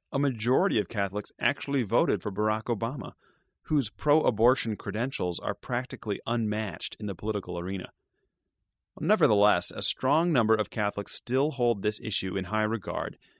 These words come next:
as evidenced by the strength of the opposition to Obama's honorary degree and upcoming commencement address. I tend to agree with these protesters that the Catholic Church as a whole needs to stop making so many concessions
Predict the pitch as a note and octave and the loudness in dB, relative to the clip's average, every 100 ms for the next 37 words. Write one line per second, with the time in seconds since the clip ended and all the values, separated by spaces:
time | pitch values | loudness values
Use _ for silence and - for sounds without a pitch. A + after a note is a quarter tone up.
0 | _ _ - C#3 C3+ B2+ A#2+ A#2 - G#2+ | _ _ 0 2 2 2 2 0 2 0
1 | F#2+ - - C3 B2 G#2 G2 F#2+ G2+ G#2 | 2 -2 0 2 2 -2 -10 -6 -2 -2
2 | F#2 F#2 B2+ G#2+ F2 E2 F#2+ G2+ G2+ E2+ | -2 -4 -2 -4 -6 -4 0 0 0 -2
3 | G2 G2 F#2+ F#2 E2+ F2+ G#2+ G#2+ F2 F2+ | -4 -2 0 0 -2 -4 -2 0 -2 -4
4 | G2+ F#2 - G2 F#2 F#2 F2+ F#2 F2 E2 | -6 -6 -4 -4 -4 -4 -4 -4 -6 -6
5 | G2 F2 - - _ _ _ _ _ _ | -4 -4 -6 -14 _ _ _ _ _ _
6 | _ _ F3 F#3 G3 F3+ B2 A#2 D#3+ D3+ | _ _ -4 0 2 4 4 4 4 4
7 | F#2+ - A2 G2+ - A#2+ - E2 - - | 2 -2 -4 -4 0 -2 0 -8 -8 -12
8 | - - - - B2 B2+ D3+ E3+ - F#3 | -16 -20 -10 -2 -2 -2 -2 -2 -2 -6
9 | - B2+ - A#2+ C3+ D#3 B2+ C#3 C#3+ - | -2 -2 0 2 2 2 -2 -2 -2 -4
10 | - - - C3 B2+ A#2+ - D3+ E3 - | -14 -18 0 0 2 -2 0 2 2 2
11 | B2 C3 A#2 G2+ - B2 A#2+ G#2 F#2 - | 0 0 -2 -2 0 2 2 0 -4 -2
12 | A#2+ C3+ - - | -2 -2 -6 -12